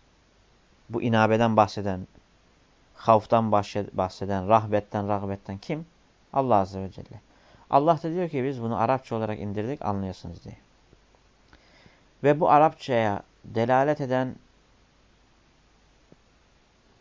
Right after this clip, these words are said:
istişhatlar var. Ayetler birbirini açıklar, sünnet ayeti açıklar, ayetler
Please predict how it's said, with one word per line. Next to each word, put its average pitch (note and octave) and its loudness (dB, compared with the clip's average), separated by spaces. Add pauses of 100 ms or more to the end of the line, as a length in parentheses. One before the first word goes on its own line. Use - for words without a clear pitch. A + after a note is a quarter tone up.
(2250)
istişhatlar B2+ -2
var. F#2 -8 (360)
Ayetler B2+ 4
birbirini A2+ -4
açıklar, A2 -4
sünnet G#2+ -6
ayeti G#2 -2
açıklar, G#2 -6
ayetler G#2 -4